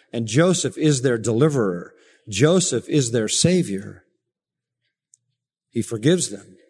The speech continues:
He provides their necessary deliverance, the food they need to survive. Rejected, scorned,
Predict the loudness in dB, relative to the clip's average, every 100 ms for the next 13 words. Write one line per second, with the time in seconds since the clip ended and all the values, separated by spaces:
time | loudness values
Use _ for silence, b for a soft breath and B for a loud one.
0 | _ _ _ _ _ _ _ _ -10 -4
1 | -2 -2 -4 -4 -2 0 -2 -2 -4 -2
2 | -2 -2 -2 -2 -4 -8 -14 -18 -18 -8
3 | 0 2 2 -2 -2 0 0 -4 -6 -6
4 | -4 -4 -4 -8 -16 _ _ _ _ _
5 | _ _ _ _ _ _ _ _ -12 0
6 | 2 2 0 -6 -8 _ _ _ _ _
7 | _ _ _ _ _ _ _ _ _ _
8 | -6 0 2 4 2 -2